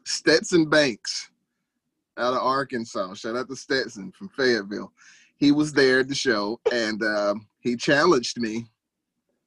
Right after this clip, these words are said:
He's, he bet me five bucks. He gave me five bucks if I could fart. I was, we were on opposite ends of the, of the room. He was like,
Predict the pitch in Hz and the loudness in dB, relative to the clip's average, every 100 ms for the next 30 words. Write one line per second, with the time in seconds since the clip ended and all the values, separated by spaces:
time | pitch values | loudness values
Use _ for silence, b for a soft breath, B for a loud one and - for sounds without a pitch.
0 | _ _ _ _ _ _ _ 127 120 135 | _ _ _ _ _ _ _ -8 -4 -2
1 | 131 143 143 139 - 135 147 147 143 131 | 2 0 0 -6 -2 2 2 2 0 0
2 | 131 135 143 143 135 143 143 135 135 123 | -2 -2 0 -2 -2 0 0 0 -2 -2
3 | 117 117 120 120 - - 123 120 113 113 | -2 -2 -2 -4 -8 -2 2 2 0 -4
4 | 123 127 143 165 127 113 131 135 127 127 | -4 0 2 4 2 0 -2 -4 -8 -8
5 | 135 131 120 110 113 110 110 104 113 135 | -6 -6 -6 -6 -8 -8 -10 -4 0 0
6 | 110 113 127 117 107 | 0 -2 -2 -2 -4